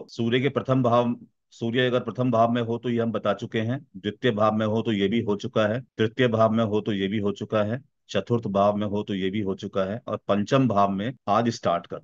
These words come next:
तो पंचम भाव में सूर्य हो तो कैसा फल देगा, इसके बारे में बात करनी है। अब आप देखिए, पंचम भाव में जो राशि है वो सूर्य की स्वयं की राशि,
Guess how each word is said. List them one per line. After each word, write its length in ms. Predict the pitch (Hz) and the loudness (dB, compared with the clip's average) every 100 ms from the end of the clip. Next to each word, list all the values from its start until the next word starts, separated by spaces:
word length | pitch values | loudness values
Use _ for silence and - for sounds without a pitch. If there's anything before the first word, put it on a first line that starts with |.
| _ | _
तो 60 | 123 | -2
पंचम 440 | 120 120 120 160 131 | 4 4 4 2 4
भाव 220 | 117 123 | 4 4
में 140 | 131 131 | 2 0
सूर्य 360 | - 110 110 | -2 0 0
हो 180 | 104 98 | 0 -2
तो 120 | 110 | -6
कैसा 420 | - 113 113 135 135 - | 0 0 4 4 4 0
फल 180 | 98 101 | -2 -2
देगा, 400 | 92 85 101 - - _ _ | -6 -2 -2 -2 -10 _ _
इसके 240 | 127 120 160 | -2 2 4
बारे 220 | 120 101 | 6 4
में 140 | 98 113 | 4 0
बात 220 | 85 - | -2 -4
करनी 260 | - - | -12 -16
है। 60 | - _ - | -20 _ -4
अब 160 | 110 120 | 0 2
आप 120 | 107 | 2
देखिए, 280 | 117 117 120 | 0 0 -2
पंचम 480 | 113 117 127 147 131 | 0 0 2 0 2
भाव 220 | 113 117 | 2 2
में 140 | 131 | 2
जो 100 | 123 | -2
राशि 420 | 104 87 - 135 113 | -4 -6 -6 -6 -6
है 120 | 95 - | -10 0
वो 100 | 131 | 0
सूर्य 340 | 139 123 127 139 | 2 2 4 2
की 140 | 147 | 0
स्वयं 300 | 135 113 120 | -2 2 2
की 100 | 127 | 2
राशि, 380 | 92 85 - | 0 -2 -8